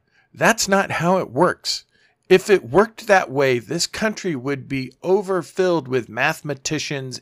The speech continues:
English majors, and historians, because those are the things that pretty much get hammered into you from first grade on, right?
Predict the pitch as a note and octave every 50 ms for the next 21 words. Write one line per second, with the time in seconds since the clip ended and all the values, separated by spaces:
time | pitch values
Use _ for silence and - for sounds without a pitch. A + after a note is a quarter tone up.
0 | _ - D3 E3 F#3 F#3 F#3+ F3+ D#3+ - - C3+ C3+ C3 B2+ B2+ B2+ B2+ B2+ A#2
1 | A2+ A#2 A2+ A#2 B2 B2+ - - - D#3 E3 D3+ B2 A2 G2+ F#2+ F#2 F#2 - -
2 | _ _ - C#3 D3 - F3 D#3+ C3+ A#2+ B2 E3 F#3+ G#3 G3+ A3+ G#3+ F#3+ G3+ F3+
3 | - - E3+ D#3 D3+ C#3+ A#2+ A2+ B2 B2 - - F#3+ G#3+ G#3+ G3+ F#3+ F3+ - -
4 | D#3 D3 C3+ A#2+ C#3+ D3 D3 C#3 C3 C3 C3 C3 B2+ A#2+ A2 A2 G2+ - - A#2+
5 | A2 - - D3 C#3 B2 - - - B2 A#2 A2 G#2 G2 G2+ F2+ - - - _
6 | _ _ G#2 G#2+ G2+ G#2 A2+ B2+ -